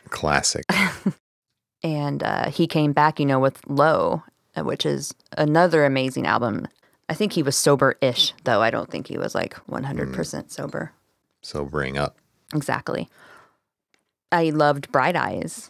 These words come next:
Speaker 2: and I know he struggled with some drug issues.
Speaker 1: Right.
Speaker 2: Um, I mean, there's tons.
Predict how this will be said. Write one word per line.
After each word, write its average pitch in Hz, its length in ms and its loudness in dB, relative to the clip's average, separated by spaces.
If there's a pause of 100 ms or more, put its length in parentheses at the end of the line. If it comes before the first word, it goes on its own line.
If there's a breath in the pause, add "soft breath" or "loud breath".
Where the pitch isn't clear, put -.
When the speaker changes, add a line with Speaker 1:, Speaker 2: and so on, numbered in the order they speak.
(140)
Speaker 2:
and 143 340 0
I 151 140 0
know 147 160 2
he 156 160 0
struggled 135 420 0
with 147 260 -4
some 135 320 0 (720)
drug 135 260 0
issues. - 540 -8 (300 soft breath)
Speaker 1:
Right. 147 260 -8 (100)
Speaker 2:
Um, 143 460 -8 (440)
I 165 40 -2
mean, 180 140 2
there's 175 180 4
tons. 123 540 0